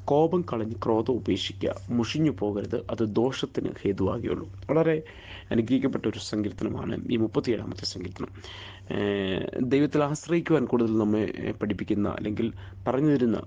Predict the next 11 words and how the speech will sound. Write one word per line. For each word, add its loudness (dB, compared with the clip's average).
ഒരു 0
സങ്കീർത്തനം -2
കൂടിയാണ്, -2
ദാവീദിൻ്റെതായ 2
ഒരു -2
സങ്കീർത്തനമാണ്. -8
ഇവിടെ 6
എന്നെ 6
ഒന്ന് 2
ചിന്തിപ്പിച്ചൊരു 0
കാര്യം, -2